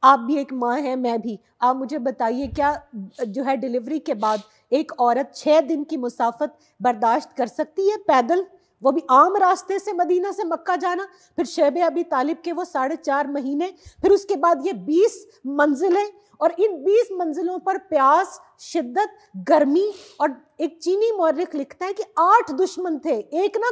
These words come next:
कहो, चार तरफ से तो फौज अश्किया है, ऊपर से सूरज जो है यूं लगता था सवा नेज़े पर है,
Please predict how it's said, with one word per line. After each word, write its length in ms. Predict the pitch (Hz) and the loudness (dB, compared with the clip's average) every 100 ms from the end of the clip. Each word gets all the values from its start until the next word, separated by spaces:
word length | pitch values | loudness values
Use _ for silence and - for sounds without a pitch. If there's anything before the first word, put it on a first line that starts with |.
| 392 | -2
कहो, 360 | 269 240 180 _ _ _ - | -2 -2 -6 _ _ _ 2
चार 300 | 294 269 359 | 6 6 4
तरफ 200 | 392 392 | 0 -4
से 160 | - 370 | -4 -6
तो 140 | 370 | -6
फौज 280 | - 285 277 | -2 0 0
अश्किया 420 | 392 370 370 359 370 | -2 -4 -2 0 2
है, 340 | 208 214 165 _ _ 339 | 0 -6 -10 _ _ 2
ऊपर 300 | 370 453 440 | 4 4 0
से 180 | 415 427 | 0 -4
सूरज 580 | - - 311 392 349 - - - | -4 -6 -2 -2 -4 -10 -20 -12
जो 140 | 240 302 | -4 0
है 220 | 320 339 | 0 0
यूं 200 | 269 359 | -2 -2
लगता 320 | 339 - 320 | -4 -2 -4
था 200 | 320 370 415 _ - | -2 -6 -6 _ -10
सवा 340 | - 339 370 | -2 2 2
नेज़े 340 | 370 330 285 359 | 2 -2 -4 -6
पर 180 | 240 240 | -4 -4
है, 220 | 240 | -4